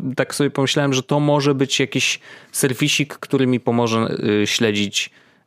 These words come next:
e, właśnie moje, moje czytanie i szczególnie, że właśnie na początku roku jest taki Reading Challenge i możesz sobie wpisać, ile chcesz przeczytać książek w tym roku.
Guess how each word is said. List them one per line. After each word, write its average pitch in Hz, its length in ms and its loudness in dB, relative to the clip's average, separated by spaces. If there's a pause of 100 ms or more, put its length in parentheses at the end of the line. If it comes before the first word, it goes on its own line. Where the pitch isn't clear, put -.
(140)
e, 95 420 2
właśnie 101 360 0
moje, 95 560 2
moje 98 260 2
czytanie 156 520 0
i 110 320 2
szczególnie, 117 440 0
że 95 300 2
właśnie 101 280 0
na 101 60 2
początku 107 420 -2
roku 104 260 0
jest - 360 -2 (300)
taki - 260 -4
Reading 113 540 2
Challenge 143 560 0
i 123 40 0
możesz 113 220 0
sobie 117 180 0
wpisać, 117 500 -2
ile 113 220 0
chcesz - 300 -2
przeczytać 104 480 0
książek 98 360 0
w - 60 -18
tym 101 140 -2
roku. 135 360 0